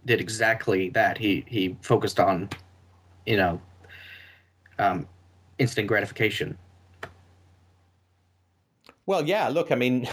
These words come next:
Speaker 2: <laughs> somebody who's, who's focused on long-term happiness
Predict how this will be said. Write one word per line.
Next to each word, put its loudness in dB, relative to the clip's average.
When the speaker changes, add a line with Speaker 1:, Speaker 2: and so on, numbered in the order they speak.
Speaker 2:
<laughs> -6
somebody 2
who's, 0
who's -2
focused -2
on 2
long-term 0
happiness -2